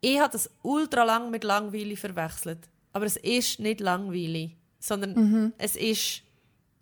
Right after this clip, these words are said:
Speaker 1: so ein schöner Zustand.
Speaker 2: Ja, es ist Zufriedenheit
Speaker 1: Mega.
Speaker 2: eigentlich.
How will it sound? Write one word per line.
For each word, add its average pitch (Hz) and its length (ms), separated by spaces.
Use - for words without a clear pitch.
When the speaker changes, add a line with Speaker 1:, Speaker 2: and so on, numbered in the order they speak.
Speaker 1:
so - 320
ein 233 140
schöner 202 360
Zustand. - 680
Speaker 2:
Ja, 214 280
es 226 140
ist 226 200
Zufriedenheit 226 720
Speaker 1:
Mega. 202 120
Speaker 2:
eigentlich. 202 540